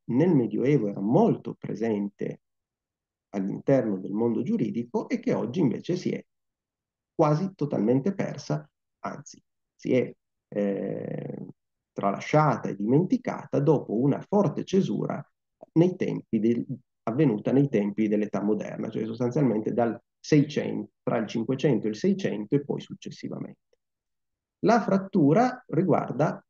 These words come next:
la, il fondamento del diritto ossia il fondamento etico del diritto. Una sostanziale, ehm, diciamo, dipendenza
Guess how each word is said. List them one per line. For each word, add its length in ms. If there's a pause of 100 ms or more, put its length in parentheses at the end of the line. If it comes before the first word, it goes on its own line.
la, 360 (1040)
il 200 (100)
fondamento 1120
del 240
diritto 800 (760)
ossia 640
il 140
fondamento 640
etico 440
del 180
diritto. 680 (380)
Una 440 (420)
sostanziale, 1000 (380)
ehm, 1200 (720)
diciamo, 300
dipendenza 1040